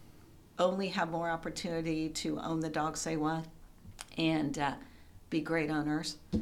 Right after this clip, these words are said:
and get maybe the help they need. Maybe it's chips or training or whatever. And then those that are afraid of the dogs have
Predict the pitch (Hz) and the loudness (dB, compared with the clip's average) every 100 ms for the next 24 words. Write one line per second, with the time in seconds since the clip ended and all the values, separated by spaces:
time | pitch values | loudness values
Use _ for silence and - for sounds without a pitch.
0 | - - 170 165 165 151 - 160 160 156 | -2 -2 -2 0 0 0 0 2 2 0
1 | 143 170 160 - 165 160 156 156 151 - | 2 2 2 2 2 2 2 0 -2 0
2 | 160 156 151 151 - - - - - 156 | 0 2 2 0 -4 -8 -10 -4 0 0
3 | 156 - 151 139 139 - - - - - | -2 -4 -2 -2 -2 -2 -4 -8 -12 -14
4 | - - 180 160 156 156 156 156 156 151 | -14 -4 2 2 4 2 0 0 0 0
5 | 151 156 165 - - - - - 185 180 | 2 0 -2 -8 -18 -20 -20 -2 2 2
6 | 175 180 180 180 175 165 165 196 196 185 | 4 4 4 4 4 2 0 -2 -2 -2
7 | 165 170 165 160 - 175 160 | -2 0 2 0 0 0 0